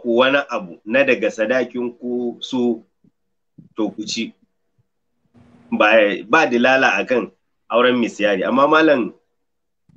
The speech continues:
Musa, ma al'asafi shadid, a wancan zaman ya kawo a matsayin dalili na auren misyari. Sannan ya zo daga Ikrima.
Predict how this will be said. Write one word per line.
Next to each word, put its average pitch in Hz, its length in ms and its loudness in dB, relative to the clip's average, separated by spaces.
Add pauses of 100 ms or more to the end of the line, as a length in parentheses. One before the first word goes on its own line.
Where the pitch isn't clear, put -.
(120)
Musa, 139 480 2
ma 143 240 2
al'asafi 131 320 -4
shadid, 120 400 -2
a 143 80 6
wancan 123 320 0
zaman 131 240 0
ya 123 160 0
kawo 139 320 2
a 120 80 0
matsayin 131 400 -6
dalili 143 320 -4
na 120 160 -6
auren 135 240 0
misyari. 120 480 -4 (3250)
Sannan 180 640 2 (1120)
ya 156 320 2
zo 175 160 4
daga 127 400 2
Ikrima. 131 720 0